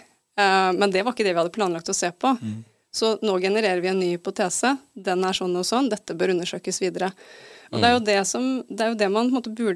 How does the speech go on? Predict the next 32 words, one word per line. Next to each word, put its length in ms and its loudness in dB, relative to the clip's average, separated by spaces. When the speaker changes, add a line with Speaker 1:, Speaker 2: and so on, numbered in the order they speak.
Speaker 1:
gjort 80 -8
hvis 180 -4
man, 280 -4
hvis 200 -4
man 500 0
slicer 400 2
og 60 0
dicer 260 0
litt 100 -4
med 80 -2
datasettet 440 -2
sitt, 200 -4
så 260 -2
burde 220 0
man 220 -2
på 100 -6
en 60 0
måte 200 -2
presentere, 560 -2
«Ok, 140 -6
dette 400 -4
gir 300 -2
oss 340 -2
grunnlag 500 -2
for 160 -6
å 180 -2
peke 280 -2
på 120 0
en 160 2
ny 240 2
hypotese.» 560 -2
Altså, 320 0